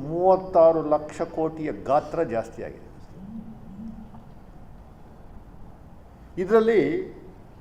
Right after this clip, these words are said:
ನಾವೇನು ಊಹೆ ಮಾಡ್ಕೊಂಡು ಹೇಳುವಂಥದ್ದಿಲ್ಲ. ನಿರ್ಮಲಾ ಸೀತಾರಾಮ್ ಅವರೇ ಪಾರ್ಲಿಮೆಂಟಲ್ಲಿ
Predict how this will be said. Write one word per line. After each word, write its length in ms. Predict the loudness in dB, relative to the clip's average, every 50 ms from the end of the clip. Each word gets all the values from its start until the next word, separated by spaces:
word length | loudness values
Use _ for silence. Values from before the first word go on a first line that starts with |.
| -20 -20 -20 -20 -20 -20 -20 -20 -20 -20 -20 -20 -20 -12 -4 2
ನಾವೇನು 340 | 4 4 4 4 2 0 0 0 2
ಊಹೆ 180 | 6 6 6 8 8
ಮಾಡ್ಕೊಂಡು 320 | 4 2 2 0 0 2 2 4
ಹೇಳುವಂಥದ್ದಿಲ್ಲ. 580 | 4 4 2 0 -2 -2 2 4 4 6 6 4 4 2 -2 -12 -16 -18 -18 -18 -16 -14 -12 -10
ನಿರ್ಮಲಾ 340 | -8 -4 -2 0 0 0 0 -2
ಸೀತಾರಾಮ್ 440 | -4 -2 -2 0 2 0 0 -2 -4 -4
ಅವರೇ 200 | -4 -4 -4 -6 -6 -10 -12 -10 -4 -2 -2 -2 -2 -4 -10 -12 -14 -16 -16 -18 -18 -20 -20 -20 -20 -8 0 4
ಪಾರ್ಲಿಮೆಂಟಲ್ಲಿ 800 | 6 6 6 6 2 0 -2 -4 -4 -4 -4 -2 0 0 2